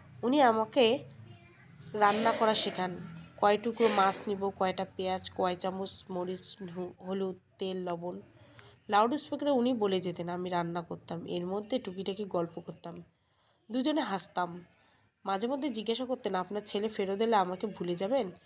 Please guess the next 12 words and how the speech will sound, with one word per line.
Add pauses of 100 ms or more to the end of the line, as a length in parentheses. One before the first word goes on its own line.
(360)
উনি
হেসে
বলতেন,
"মায়েরা
কি
এক
ছেলে
পেয়ে
অন্য
ছেলেকে
ভুলে
যায়?"